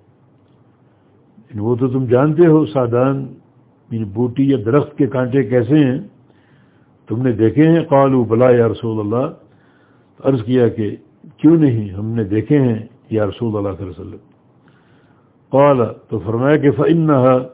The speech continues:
مثل شوک السادان، یہ پل صراط کے کانٹے سادان کے کانٹوں کی مانند ہوں گے، غیر انها لا يعلم قدر عظمها الا اللہ،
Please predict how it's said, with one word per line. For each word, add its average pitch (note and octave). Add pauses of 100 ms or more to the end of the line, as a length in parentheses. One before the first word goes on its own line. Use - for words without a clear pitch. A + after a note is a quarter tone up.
(840)
مثل D#3+
شوک C3
السادان، A#2+ (920)
یہ A2+
پل B2+
صراط B2+
کے C3+
کانٹے A#2+ (880)
سادان A#2+
کے C3+
کانٹوں C3
کی C3
مانند A#2+
ہوں C3
گے، A2+ (960)
غیر D3
انها C3
لا A#2+
يعلم C3 (1040)
قدر D3+
عظمها D3+
الا C#3
اللہ، C3+